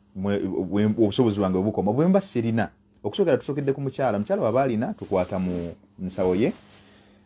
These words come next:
Nange kye nsobodde, oba oli awo ne nnyongera. Ku waba talina, nze, nze nga nnina,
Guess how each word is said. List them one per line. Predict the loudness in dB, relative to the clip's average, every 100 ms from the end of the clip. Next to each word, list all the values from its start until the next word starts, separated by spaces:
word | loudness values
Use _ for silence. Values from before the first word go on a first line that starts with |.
| _ 0
Nange | 2 2 2
kye | -2
nsobodde, | -6 -4 -2 -2 -4 -12
oba | -2 0
oli | 2
awo | 0 -2
ne | -2
nnyongera. | -4 -2 -4
Ku | 0 2
waba | 2
talina, | 0 -2 0 -2 -2 -2
nze, | 0 2 0 4 4 4 -2 _ _ _ _ _ _ _ -6
nze | -4 0 2
nga | 2
nnina, | 2 2 2